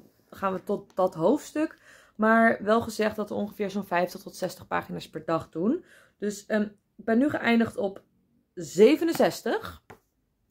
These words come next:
En, ehm, nog eventjes wachten totdat Tessa er ook is. En dan gaan we er zo over kletsen. En dan gaan we morgen, denk ik, eh, weer zo'n vijftig, zestig pagina's lezen.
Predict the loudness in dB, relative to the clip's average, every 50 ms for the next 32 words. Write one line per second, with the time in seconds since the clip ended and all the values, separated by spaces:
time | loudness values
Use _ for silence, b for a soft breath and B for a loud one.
0 | _ -20 -8 0 4 6 6 6 4 2 2 2 4 4 4 4 2 0 B B
1 | B B _ -6 0 2 2 2 2 -2 -6 -10 -2 0 0 0 0 0 -2 -2
2 | -2 -2 -4 -4 -4 0 0 0 0 0 -2 -10 -20 _ _ _ _ _ -2 -2
3 | 0 2 2 2 4 4 4 2 2 2 0 0 0 0 -4 -4 -4 -4 -4 -4
4 | -2 0 0 0 0 -2 -2 -2 -2 -2 -2 -2 -4 -6 -4 -2 -2 -2 -4 -6
5 | -6 -4 -4 -2 0 0 0 2 2 2 2 2 0 -2 -4 -6 -4 -4 -6 -8
6 | -12 -12 _ -6 -6 -6 -6 -6 -6 -8 -8 -8 -12 -12 -12 -12 -12 -14 -14 -14
7 | -20 -20 -20 -16 -16 -16 -16 -16 -14 _ -8 -8 -8 -8 -10 -12 -12 -12 -12 -12
8 | -12 -10 -12 -12 -16 -16